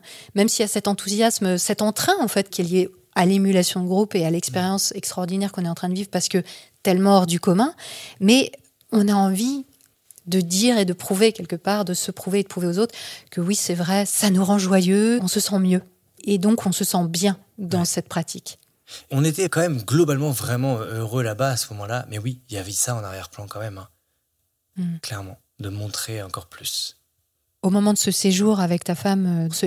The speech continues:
Speaker 1: énième retour à cette école, ça fait donc six ans que tu es professeur, euh, d'Agama.
Speaker 2: Ouais.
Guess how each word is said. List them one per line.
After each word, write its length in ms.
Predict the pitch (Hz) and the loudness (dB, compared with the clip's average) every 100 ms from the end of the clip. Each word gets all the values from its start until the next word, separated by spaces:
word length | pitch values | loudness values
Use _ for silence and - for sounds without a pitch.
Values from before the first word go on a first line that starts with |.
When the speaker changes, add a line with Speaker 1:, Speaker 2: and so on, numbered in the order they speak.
| - | -2
Speaker 1:
énième 340 | 196 208 220 196 | 0 2 2 2
retour 440 | 185 - - 208 | 0 -2 -4 -4
à 80 | 175 | -2
cette 220 | 180 - | -4 -6
école, 380 | - 254 285 196 - - - - | -4 -2 -2 -4 -6 -20 -18 -8
ça 180 | - | -4
fait 160 | - 202 | 0 2
donc 220 | 196 202 | 2 0
six 400 | - - 202 196 | 0 0 0 0
ans 100 | 330 - _ _ _ _ - | 0 -2 _ _ _ _ -12
que 80 | 190 | -10
tu 220 | - 190 | -4 -2
es 60 | 180 | -2
professeur, 520 | - 180 190 196 180 | -2 -4 -2 -2 -2
euh, 160 | 165 160 | -2 -2
d'Agama. 420 | 165 180 233 339 _ _ - - - _ _ | 0 0 0 -2 _ _ -20 -20 -20 _ _
Speaker 2:
Ouais. 120 | 107 | -16